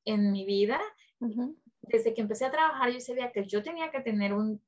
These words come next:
Speaker 1: soporte económico en caso de que algo pasara.
Speaker 2: Ok.
Speaker 1: Así que si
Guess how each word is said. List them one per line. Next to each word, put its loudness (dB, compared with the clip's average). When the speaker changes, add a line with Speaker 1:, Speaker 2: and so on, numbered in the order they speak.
Speaker 1:
soporte 0
económico -4
en 2
caso 0
de 0
que -6
algo -4
pasara. -10
Speaker 2:
Ok. -2
Speaker 1:
Así -8
que 4
si -8